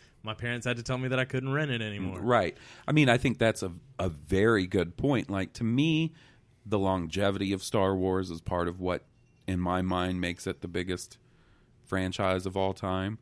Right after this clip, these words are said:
Speaker 2: And also, just the culture. To me, you see more references to Star Wars in pop culture than you do, say,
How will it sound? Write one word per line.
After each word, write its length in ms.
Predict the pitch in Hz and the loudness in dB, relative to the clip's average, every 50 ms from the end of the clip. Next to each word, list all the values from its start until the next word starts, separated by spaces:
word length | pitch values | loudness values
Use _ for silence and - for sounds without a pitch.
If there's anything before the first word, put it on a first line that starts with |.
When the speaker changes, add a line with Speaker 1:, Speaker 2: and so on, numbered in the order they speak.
| _ - - - - _ _ - | _ -20 -20 -20 -20 _ _ -6
Speaker 2:
And 140 | - 101 92 | -4 -2 0
also, 840 | - 98 101 101 98 - - 107 95 92 92 92 90 90 87 85 - - _ _ - | 2 2 2 2 0 0 2 2 4 4 4 4 2 2 0 -2 -6 -10 _ _ -4
just 360 | - 139 143 139 - - - | -2 -2 -2 -2 -4 -6 -4
the 60 | 131 | -4
culture. 340 | 127 - 151 147 143 139 - - 131 135 - - - _ - _ _ _ _ _ - - | -2 0 2 2 2 0 -2 -8 -10 -12 -12 -16 -20 _ -20 _ _ _ _ _ -6 -2
To 100 | - 165 | 0 0
me, 220 | 165 190 208 214 | 2 2 0 0
you 160 | 170 151 165 | 0 0 0
see 240 | 143 - - 147 135 | 0 0 0 0 2
more 340 | 113 113 117 120 117 113 107 95 | 2 2 4 4 4 4 4 2
references 680 | 90 95 104 104 101 - 131 120 110 - 123 113 - - | 4 4 4 4 4 2 -2 -4 -2 -2 -2 -2 -2 -2
to 100 | 120 101 | -4 -4
Star 340 | - - 101 92 92 95 | -2 0 2 4 4 4
Wars 340 | 95 92 98 95 95 92 87 | 4 4 4 4 2 2 -2
in 140 | 95 95 92 | -4 -6 -4
pop 260 | - 98 95 - - | -4 -4 -4 -4 -4
culture 400 | - - 92 92 - - 95 92 | -2 0 0 0 0 0 -2 -2
than 220 | 87 90 85 87 87 | 0 -2 -2 -2 -2
you 100 | 82 80 | -4 -4
do, 300 | 80 87 87 85 82 82 80 | -2 -2 -2 -2 -2 -2 -4
say, 400 | - - 85 80 80 78 78 | -4 -4 -4 -4 -4 -4 -6